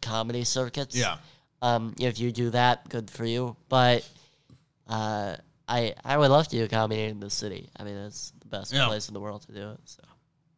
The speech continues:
Speaker 2: I mean, so you've really only done comedy here in D C, right?
Speaker 1: Yeah. I mean, I've, I've, yeah, a little in Jersey,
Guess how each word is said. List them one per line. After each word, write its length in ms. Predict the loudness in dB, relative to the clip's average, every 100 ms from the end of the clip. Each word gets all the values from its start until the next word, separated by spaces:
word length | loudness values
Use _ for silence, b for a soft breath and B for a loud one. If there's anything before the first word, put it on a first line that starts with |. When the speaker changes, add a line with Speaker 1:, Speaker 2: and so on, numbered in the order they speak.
| _ _ _ _ -6
Speaker 2:
I 20 |
mean, 320 | -4 -4 -6 _ _ _ _ _ _ _ _ _ _ _ _ _ _ _ -6
so 120 | -2
you've 220 | 0 0
really 180 | 2 2
only 160 | 2 2
done 200 | 2 0
comedy 440 | -2 -2 -2 -4
here 440 | -4 -6 -6 -4
in 300 | -4 -4 -8
D 200 | -8 -8
C, 300 | -6 -6 -6
right? 300 | -10 -10 -12 -14 _ _ _ _ _ -8
Speaker 1:
Yeah. 140 | -8 -8 _ _ _ _ 0
I 80 |
mean, 340 | 4 4 4 2
I've, 460 | 2 0 -2 -14 -18 _ _ _ _ _ _ _ _ _ 0
I've, 180 | 0 0 -12 _ _ _ _ _ _ _ _ _ _ -6
yeah, 260 | -2 0
a 40 | -2
little 240 | -4 -4
in 120 | -6
Jersey, 440 | -12 -12 -12 -14